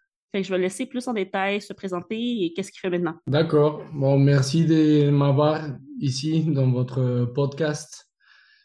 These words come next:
Speaker 2: Je vais essayer de ne pas vous confondre beaucoup avec, euh,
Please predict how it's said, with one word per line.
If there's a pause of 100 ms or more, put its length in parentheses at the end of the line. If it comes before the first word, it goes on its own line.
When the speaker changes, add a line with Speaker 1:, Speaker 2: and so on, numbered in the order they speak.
(480)
Speaker 2:
Je
vais
essayer
de
ne
pas
vous
confondre
beaucoup
avec,
euh,